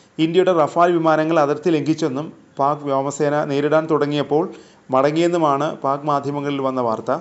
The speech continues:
ഭയം കൊണ്ട് പാകിസ്ഥാൻ കള്ളപ്രചാരണം നടത്തുന്നുവെന്നാണ് ഇന്ത്യ തിരിച്ചടിച്ചത്. തിരിച്ചടിക്ക് ഇന്ത്യൻ സേനകൾക്ക് പ്രധാനമന്ത്രി പൂർണ്ണ അവകാശം നൽകിയ സാഹചര്യത്തിൽ പാകിസ്ഥാൻ അതിർത്തിയിലേക്ക് കൂടുതൽ സൈനികരെയും ഉപകരണങ്ങളും എത്തിച്ചിരുന്നു.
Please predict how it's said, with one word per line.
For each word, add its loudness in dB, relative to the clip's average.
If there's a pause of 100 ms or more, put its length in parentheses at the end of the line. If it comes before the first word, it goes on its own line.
(540)
ഭയം 2
കൊണ്ട് -2
പാകിസ്ഥാൻ 0
കള്ളപ്രചാരണം 2
നടത്തുന്നുവെന്നാണ് -2
ഇന്ത്യ -4
തിരിച്ചടിച്ചത്. -4 (640)
തിരിച്ചടിക്ക് 2 (240)
ഇന്ത്യൻ 0
സേനകൾക്ക് 0
പ്രധാനമന്ത്രി -2
പൂർണ്ണ -4
അവകാശം 0
നൽകിയ -2
സാഹചര്യത്തിൽ 0 (520)
പാകിസ്ഥാൻ 0
അതിർത്തിയിലേക്ക് -2
കൂടുതൽ 0
സൈനികരെയും 0 (260)
ഉപകരണങ്ങളും 0 (280)
എത്തിച്ചിരുന്നു. -2